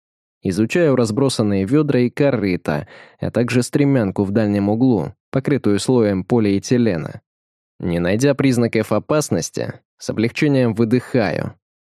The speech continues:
Но стоит мне расслабиться, как со стороны стремянки доносится шорох.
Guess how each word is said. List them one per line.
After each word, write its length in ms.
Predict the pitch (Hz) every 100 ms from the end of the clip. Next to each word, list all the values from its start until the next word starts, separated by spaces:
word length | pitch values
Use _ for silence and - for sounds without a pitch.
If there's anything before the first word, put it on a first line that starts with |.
| _
Но 260 | 135 131 156
стоит 480 | - - 131 139 147
мне 240 | 123 131
расслабиться, 800 | 131 120 - 151 151 101 - 98
как 280 | - 135 127
со 140 | 110
стороны 420 | 110 - 117 127
стремянки 680 | 123 - 120 127 160 123 -
доносится 800 | 92 113 120 151 - 131 - 143
шорох. 640 | 131 - 92 78 - -